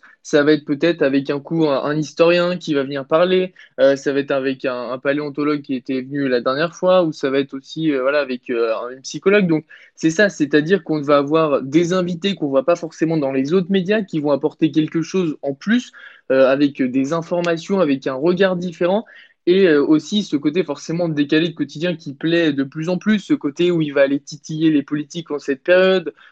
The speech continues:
euh, retrouver, voilà, des, des petites expressions, des petites tournures de phrases que nous, on n'aurait pas forcément vues.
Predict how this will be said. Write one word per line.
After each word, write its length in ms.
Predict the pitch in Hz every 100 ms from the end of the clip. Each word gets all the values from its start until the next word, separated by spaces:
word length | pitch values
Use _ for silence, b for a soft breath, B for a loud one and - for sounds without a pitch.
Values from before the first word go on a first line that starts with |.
| b
euh, 160 | 135 143
retrouver, 720 | 143 147 - 156 151 165 147
voilà, 240 | 147 160
des, 180 | 147 131
des 160 | 131 135
petites 300 | - 143 147
expressions, 800 | 147 - 160 151 175 170 180
des 140 | 175 143
petites 280 | 143 151 -
tournures 340 | 156 156 156
de 140 | 151
phrases 320 | 143 165 170 -
que 100 | 151
nous, 140 | 151
on 60 | 160
n'aurait 260 | 131 131
pas 120 | 143
forcément 480 | 139 147 - 147 151
vues. 240 | 156 202